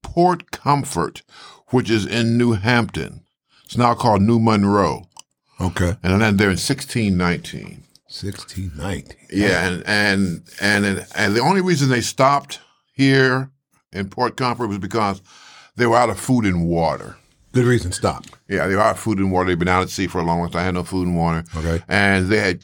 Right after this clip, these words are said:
Speaker 1: they had picked up some, uh, Africans, only twenty.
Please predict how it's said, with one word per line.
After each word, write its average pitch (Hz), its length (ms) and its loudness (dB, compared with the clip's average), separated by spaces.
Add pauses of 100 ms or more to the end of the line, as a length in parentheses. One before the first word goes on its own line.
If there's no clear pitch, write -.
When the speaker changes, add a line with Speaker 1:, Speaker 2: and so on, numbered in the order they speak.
(100)
Speaker 1:
they 101 160 0
had 117 280 0 (140)
picked 185 320 -2
up 131 220 2
some, 101 600 0 (640)
uh, 87 240 0
Africans, 123 920 0 (380)
only 135 240 0
twenty. 107 560 -2